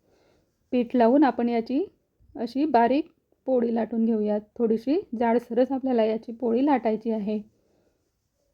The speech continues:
आपल्या नेहमीच्या पोळीपेक्षा थोडीशी अशी जाडी आपल्याला ही पोळी लाटायची आहे. तर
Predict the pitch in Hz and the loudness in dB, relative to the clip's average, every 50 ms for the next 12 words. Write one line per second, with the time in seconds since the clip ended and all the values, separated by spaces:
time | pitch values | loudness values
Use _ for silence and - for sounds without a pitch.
0 | _ _ _ _ _ _ _ _ _ _ - 262 247 233 254 254 269 277 277 285 | _ _ _ _ _ _ _ _ _ _ -6 -6 -4 0 2 4 6 6 6 6
1 | 277 262 247 247 233 254 247 247 277 262 240 247 233 247 247 240 - - 247 247 | 6 6 4 4 2 0 -2 0 2 2 2 0 0 -2 -4 -4 -4 -6 -2 0
2 | 285 330 - _ _ _ - 247 254 269 277 277 254 - - 262 262 247 - - | 0 -2 -2 _ _ _ 0 2 4 4 4 4 0 0 0 0 0 0 -2 -4
3 | 294 392 440 381 _ - 240 214 240 233 226 220 226 226 226 214 220 233 226 226 | -4 -4 -6 -6 _ -14 -10 -4 -2 -2 0 0 0 0 -2 -2 -2 -2 0 0
4 | 240 262 226 240 262 330 - _ _ _ _ _ _ _ _ _ - 240 233 226 | 0 2 2 2 0 0 -2 _ _ _ _ _ _ _ _ _ -6 -2 0 0
5 | 226 240 247 262 262 233 233 233 220 226 - 226 220 220 220 208 214 214 220 - | 0 0 0 0 -2 -2 -2 -2 -4 -2 -2 -2 -2 0 0 -2 -4 -6 -6 -10
6 | _ _ _ _ _ _ _ _ _ _ _ _ _ _ _ _ _ _ _ _ | _ _ _ _ _ _ _ _ _ _ _ _ _ _ _ _ _ _ _ _
7 | _ _ _ _ _ _ _ _ _ _ _ _ _ _ _ _ _ _ _ _ | _ _ _ _ _ _ _ _ _ _ _ _ _ _ _ _ _ _ _ _
8 | _ _ _ _ _ _ _ _ - 240 240 240 | _ _ _ _ _ _ _ _ -6 -4 -4 -4